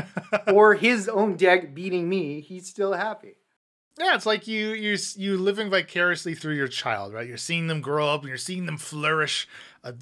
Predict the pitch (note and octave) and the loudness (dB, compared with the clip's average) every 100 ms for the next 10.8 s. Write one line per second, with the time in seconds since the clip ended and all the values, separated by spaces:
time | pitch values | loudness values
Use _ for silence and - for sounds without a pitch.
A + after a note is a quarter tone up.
0 | D#3 E3 - A#3+ A3+ E3+ F3+ G#3 D#3+ A#2+ | -10 -8 -2 0 0 0 0 0 -2 -2
1 | E3 E3+ D3 - D3 - B3+ G#3 F#3 E3 | 0 0 -2 -8 -6 -2 -2 -2 -4 -4
2 | F3+ F#3 C#3+ D#3+ E3+ E3 C#3+ B2 B2+ C#3+ | -2 -4 -4 -2 0 2 0 -4 -8 -2
3 | C#3+ D3 D3 - - _ C#4 D4 B3+ G#3+ | -2 -2 -6 -14 -20 _ 2 4 4 4
4 | G#3+ D4 C4 C4 B3+ C4 A#3+ G#3+ A#3 B3 | 2 0 4 4 4 4 4 4 4 4
5 | G#3+ G#3 C4+ C4 B3 G#3+ F#3+ - - G3+ | 4 0 -2 -2 0 -2 -4 -8 -14 -2
6 | A3 B3+ A#3+ A#3 A#3+ A3+ G#3 A3 G3 F#3+ | 2 4 4 4 4 2 0 0 0 0
7 | G#3 A3+ A3+ G3 C3+ - F#3 A#3+ C#4+ B3+ | 4 4 4 2 -2 -2 2 2 4 0
8 | E3 - C4 A#3+ D3 E3+ D4 D#4+ A#3 A#3 | -2 -6 -4 -4 -2 2 4 4 2 -2
9 | - G3+ G3+ G#3 G#3 G3+ G3+ G#3 F#4+ F4 | -2 -2 0 4 2 2 4 6 6 6
10 | G#3 C4 A3 G#3+ G#3 G3+ - | 8 8 8 6 4 2 -2